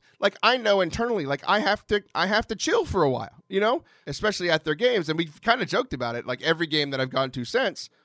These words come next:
"Oh, don't get kicked out, Taylor. Like, we want you to stay here." You know, like, so, like, it's, it's one of those things. It's always a learning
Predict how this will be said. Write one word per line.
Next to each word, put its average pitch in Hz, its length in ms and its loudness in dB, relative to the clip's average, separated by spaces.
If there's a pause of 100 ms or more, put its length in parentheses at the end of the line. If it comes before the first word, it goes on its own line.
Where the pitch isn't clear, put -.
(160)
"Oh, 101 180 -12
don't 120 240 -8
get 175 160 -8
kicked 208 240 -6
out, - 280 6
Taylor. 180 380 0
Like, 127 140 -6
we 120 100 -8
want 135 220 -6
you 175 60 -12
to 170 60 -10
stay 233 300 2
here." 165 120 0
You 240 80 0
know, 247 80 4
like, 202 200 0 (380)
so, 220 160 -2
like, 220 220 4
it's, 208 160 -2
it's 214 120 0
one - 120 4
of 294 40 0
those 233 120 2
things. 160 180 -4
It's 147 80 -6
always 202 320 4
a 170 60 -2
learning 143 480 -2